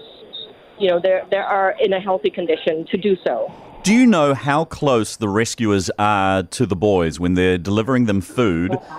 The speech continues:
Speaker 2: and those messages? How far away they are in order to have contact with the boys?
Speaker 1: Um, from what we've heard, heard there are few stru-, stru-, uh,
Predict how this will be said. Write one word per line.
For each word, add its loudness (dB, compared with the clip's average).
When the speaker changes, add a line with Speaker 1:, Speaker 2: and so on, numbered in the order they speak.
Speaker 2:
and 0
those 0
messages? -2
How 0
far 0
away 2
they 2
are 0
in 0
order 2
to 0
have -4
contact -2
with -2
the -2
boys? 0
Speaker 1:
Um, -2
from 0
what 0
we've 0
heard, 0
heard 0
there 0
are -2
few 0
stru-, -4
stru-, -2
uh, 0